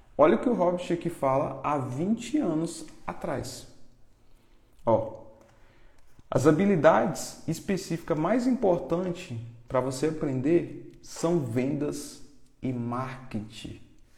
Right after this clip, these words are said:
Caraca, se você quer ter sucesso, ó, aqui ele fala:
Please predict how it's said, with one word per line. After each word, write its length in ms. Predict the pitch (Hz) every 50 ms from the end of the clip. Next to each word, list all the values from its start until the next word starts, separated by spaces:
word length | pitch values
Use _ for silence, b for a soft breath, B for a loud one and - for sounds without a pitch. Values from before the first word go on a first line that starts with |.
| b b b b b b b b b b - - -
Caraca, 680 | - 123 113 120 120 127 135 139 139 135 127 131 131 120
se 160 | - - 147
você 460 | 147 165 185 185 - - 185 202 269
quer 360 | 202 - 196 175 156 143 -
ter 140 | - 156 208
sucesso, 640 | - - - 226 - - - 151 127 120 117 - 131
ó, 180 | 127 117 113
aqui 160 | 113 117 - 151
ele 80 | 175
fala: 420 | - - 160 135 113 107 107 B